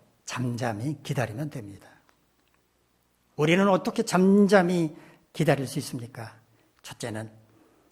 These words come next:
하나님은 전능하신 분임을 잊지 말아야 합니다. 천지를 창조하신 하나님께는 능치 못함이 없습니다.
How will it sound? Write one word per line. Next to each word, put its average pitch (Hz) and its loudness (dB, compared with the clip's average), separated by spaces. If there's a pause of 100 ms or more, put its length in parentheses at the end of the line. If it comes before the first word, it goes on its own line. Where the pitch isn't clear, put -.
하나님은 117 -2
전능하신 185 4
분임을 165 0
잊지 151 -2
말아야 151 -2
합니다. - -14 (420)
천지를 95 -2
창조하신 208 6
하나님께는 156 2 (600)
능치 123 -8
못함이 113 -8
없습니다. 123 -10